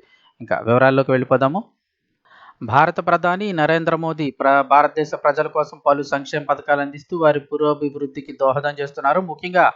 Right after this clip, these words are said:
మహిళల ఆర్థిక స్వాల-, స్వావలంబనకు ప్రత్యేక దృష్టి సారించిన ప్రధాని మోదీ దేశంలోని మహిళలందరికీ మరో శుభవార్త చెప్పారు. ఈరోజు బీమా సఖీ యోజన పథకాన్ని అయితే ప్రారంభించారు. ఇటు చూస్తే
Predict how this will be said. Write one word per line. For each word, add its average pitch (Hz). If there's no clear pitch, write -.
మహిళల 170
ఆర్థిక 147
స్వాల-, 147
స్వావలంబనకు 147
ప్రత్యేక 156
దృష్టి 151
సారించిన 147
ప్రధాని 143
మోదీ 160
దేశంలోని 151
మహిళలందరికీ 147
మరో 139
శుభవార్త 139
చెప్పారు. 123
ఈరోజు 175
బీమా 156
సఖీ 170
యోజన 156
పథకాన్ని 151
అయితే 147
ప్రారంభించారు. 139
ఇటు 147
చూస్తే 185